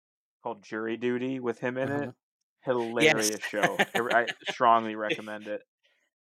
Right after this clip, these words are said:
Speaker 2: Penny got me into that the other night. Like, we started watching it. She was like, "You gotta check out this new show." And I was like, "Okay, what's it about?"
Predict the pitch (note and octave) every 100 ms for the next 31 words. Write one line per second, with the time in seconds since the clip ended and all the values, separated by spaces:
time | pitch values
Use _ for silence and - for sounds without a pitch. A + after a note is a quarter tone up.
0 | _ _ _ _ _ - - - _ _
1 | - F3 G3 F3 E3+ D3+ D3+ D3 C#3+ B2
2 | A#2 A#2+ A2+ A2 G#2+ F#2+ - A#2 C#3 C#3
3 | D#3+ D3+ C3+ A#2+ A#2 - B2+ A2+ G#2+ -
4 | C3+ A#2+ B2 A#2+ A#2 C3 B2+ - A#2 A2+
5 | G2+ - A2 - F2+ - _ - - -
6 | C#3 D3 D3+ D#3 C#3+ F3 D#3+ D3+ D#3 -
7 | D#3+ C#3 D3+ A2+